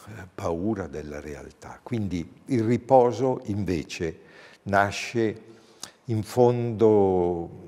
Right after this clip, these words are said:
da una riconciliazione con la realtà, da una riconciliazione con gli altri, da una riconciliazione con se stessi. Per questo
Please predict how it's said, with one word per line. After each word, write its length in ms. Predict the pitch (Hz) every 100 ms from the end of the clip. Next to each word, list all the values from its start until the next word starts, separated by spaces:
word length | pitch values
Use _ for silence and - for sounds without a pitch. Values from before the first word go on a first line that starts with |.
| -
da 220 | 95 98
una 380 | 107 104 104 101
riconciliazione 1400 | 110 - 110 101 - 90 92 87 - 82 - - - -
con 180 | - 78
la 120 | 71
realtà, 520 | 71 69 73 - 67
da 140 | 67 82
una 220 | 87 87
riconciliazione 1000 | 82 - 85 80 85 78 78 - 82 76
con 180 | - 80
gli 120 | 80
altri, 420 | 90 98 - 95
da 120 | 80
una 340 | 78 80 80 -
riconciliazione 1080 | - 85 85 82 85 76 73 - 82 76 73
con 180 | - 78
se 180 | - 80
stessi. 480 | - - - - -
Per 200 | 95 85
questo 480 | 110 98 - 92